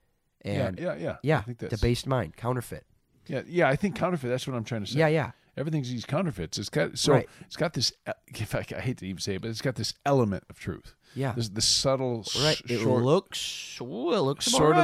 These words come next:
Speaker 2: right.
Speaker 1: same thing, and it's, but it's just not.
Speaker 2: No, it's not it. It's not gonna get the
Speaker 1: Yeah.
Speaker 2: job done.
Speaker 1: Yeah.
Speaker 2: Like
Speaker 1: Yeah. Eh, anyway. Yeah.
Speaker 2: Man.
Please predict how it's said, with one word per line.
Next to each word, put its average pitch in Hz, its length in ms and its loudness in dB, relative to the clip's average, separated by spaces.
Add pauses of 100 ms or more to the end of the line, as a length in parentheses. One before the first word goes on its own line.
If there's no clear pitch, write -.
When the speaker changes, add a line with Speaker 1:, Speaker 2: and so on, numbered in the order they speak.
Speaker 2:
right. - 40 4
Speaker 1:
same 131 300 2
thing, 98 200 -2
and 123 120 0
it's, 143 160 -2
but 135 260 -6
it's - 180 -10
just 156 220 -6
not. 160 380 -6 (100)
Speaker 2:
No, 139 140 -2
it's 165 160 -6
not 139 180 0
it. 180 160 -2
It's - 140 -8
not 127 120 -2
gonna 143 140 -4
get 135 140 0
the 113 80 4
Speaker 1:
Yeah. 113 60 4
Speaker 2:
job 147 220 4
done. 113 220 0 (400)
Speaker 1:
Yeah. 107 300 -2 (1400)
Speaker 2:
Like 139 140 0
Speaker 1:
Yeah. 110 260 2 (140)
Eh, 107 260 0 (100)
anyway. 78 300 -6 (680)
Yeah. 85 200 -4 (720)
Speaker 2:
Man. 101 320 -6